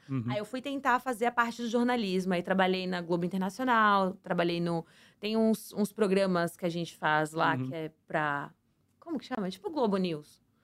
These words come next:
Speaker 2: É, que só passa na T V
Speaker 1: Tá.
Speaker 2: da Flórida, dos Estados Unidos, passa
Speaker 1: Pra
Speaker 2: nos
Speaker 1: brasileiros ali,
Speaker 2: pra
Speaker 1: tá.
Speaker 2: brasileiros. É. É, e aí eu comecei a trabalhar com jornalismo com isso, mas não dava dinheiro. Eu ganhava
Speaker 1: Uhum.
Speaker 2: muito mais dinheiro como babá.
Speaker 1: Entendi.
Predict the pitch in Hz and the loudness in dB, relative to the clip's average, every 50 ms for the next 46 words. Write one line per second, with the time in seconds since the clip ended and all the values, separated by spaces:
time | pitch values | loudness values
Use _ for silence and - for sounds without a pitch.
0 | _ _ _ _ _ _ _ _ _ _ - 180 175 170 165 160 156 156 - - | _ _ _ _ _ _ _ _ _ _ -4 -2 0 2 2 2 0 -2 -4 -4
1 | - - 202 - - 202 214 226 - 247 220 202 202 202 - 214 180 165 190 190 | -2 0 0 2 4 2 2 2 0 -2 -4 -2 -2 -2 -2 -4 -2 0 0 2
2 | 202 220 120 247 - 190 208 - - 202 190 202 214 208 196 185 175 165 170 165 | 2 2 0 0 0 -2 -4 -2 2 4 6 8 10 10 8 6 4 2 0 0
3 | 165 196 196 196 - 185 185 190 165 175 180 170 170 185 214 202 214 196 - - | 0 0 -2 -2 -2 0 0 0 0 -2 -2 -2 -2 -2 -2 -2 -2 -4 -6 -8
4 | - - _ 226 233 240 - 254 233 226 220 - 127 127 131 123 113 131 127 127 | -14 -10 _ -2 -2 -2 -2 -4 -8 -6 -6 -4 -4 -2 -2 -2 0 2 4 4
5 | 127 127 127 120 123 123 123 127 135 143 - 220 214 247 240 117 123 143 170 156 | 4 4 2 0 -2 0 0 0 0 0 -2 -4 -4 -4 -4 -2 -4 -4 -6 -8
6 | - - _ _ _ _ _ _ _ _ _ _ _ _ _ _ _ _ - 170 | -16 -20 _ _ _ _ _ _ _ _ _ _ _ _ _ _ _ _ -6 -6
7 | 160 131 - _ _ _ _ _ _ _ _ _ _ _ _ _ _ - 196 196 | -6 -6 -6 _ _ _ _ _ _ _ _ _ _ _ _ _ _ -2 0 0
8 | 196 190 190 190 190 202 220 226 240 240 - 254 277 277 - 277 277 277 262 262 | 2 2 2 2 2 4 6 6 6 6 6 4 0 0 -2 -2 -2 0 2 2
9 | 254 247 233 - - 247 240 208 240 240 233 226 226 220 226 226 214 247 240 262 | 2 2 2 0 0 -2 -2 0 2 2 2 2 0 -2 -2 -2 -2 -4 -4 -4
10 | - 294 277 277 277 285 285 277 277 277 240 311 294 240 - - - _ _ _ | -4 -4 -4 -2 2 2 2 2 2 0 -2 -2 -2 -2 -4 -4 -8 _ _ _
11 | _ _ _ _ _ - 190 190 196 185 190 190 202 190 196 208 240 240 277 269 | _ _ _ _ _ -4 -2 0 2 2 0 0 0 -2 -2 -2 -4 -2 -2 -2
12 | 254 254 220 226 220 226 240 - - - 214 208 202 220 226 226 202 160 156 - | -2 0 0 0 0 0 -2 -4 -6 -4 -2 0 2 2 2 2 2 0 -2 -6
13 | _ _ _ _ _ _ _ _ _ _ - 131 127 120 123 120 127 | _ _ _ _ _ _ _ _ _ _ -8 -6 -6 -6 -6 -6 -8